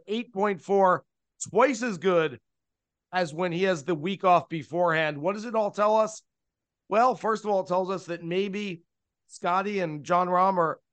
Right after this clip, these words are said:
are doing a little bit better prep on their bye weeks, but it also tells us that Rory sort of needs to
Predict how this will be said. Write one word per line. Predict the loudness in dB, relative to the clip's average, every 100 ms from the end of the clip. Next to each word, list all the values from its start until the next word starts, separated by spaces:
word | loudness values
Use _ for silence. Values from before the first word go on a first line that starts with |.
| -8
are | -2
doing | 0 0
a |
little | -2
bit | -2 -4
better | -4 -6
prep | -8 -4 -2 0
on | -2
their | -4 -2
bye | 0 0
weeks, | 0 -6 -10 -18 -20 _ -4
but | 2
it |
also | 2 2 -2
tells | -2 -4 -6
us | -6
that | -6
Rory | -2 0 2 0 -4 _ _
sort | -4 -2 -2
of |
needs | -4 -6 -8 -8
to | -2 -2 -2